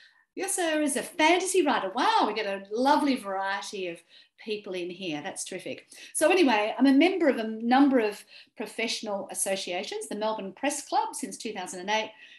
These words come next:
Career Development Association of Australia since twenty fifteen, and the others after that. And I have three websites, uh, two social enterprises, Newcomers Network and Camberwell Network, and then my books are on one twenty Ways Publishing.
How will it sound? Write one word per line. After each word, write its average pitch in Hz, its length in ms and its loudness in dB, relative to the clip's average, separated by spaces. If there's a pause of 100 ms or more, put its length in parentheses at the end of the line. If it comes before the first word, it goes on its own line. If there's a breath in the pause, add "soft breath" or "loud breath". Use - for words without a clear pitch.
(140 loud breath)
Career 254 200 0
Development 202 380 -2
Association 175 580 -10
of 165 40 -8
Australia 190 360 -6
since - 180 -14
twenty 151 280 -8
fifteen, 233 600 -4 (220 loud breath)
and 180 140 -10
the 175 60 -4
others 175 400 -6
after 170 320 -4
that. 302 240 2 (120)
And 262 120 0
I 349 80 -2
have 277 280 -4
three 214 320 -4
websites, 185 720 -6 (320 loud breath)
uh, 175 260 -2
two 254 160 -4
social 190 340 -6
enterprises, 247 680 -4
Newcomers 190 440 -12
Network 175 320 -12
and 165 120 -10
Camberwell 254 360 0
Network, 233 380 -6 (320 soft breath)
and 208 80 -8
then 202 80 -6
my 185 200 -6
books - 360 -10 (120)
are 165 240 -12
on 165 200 -12
one 165 160 -8
twenty 170 220 -12
Ways 160 280 -10
Publishing. 220 600 -4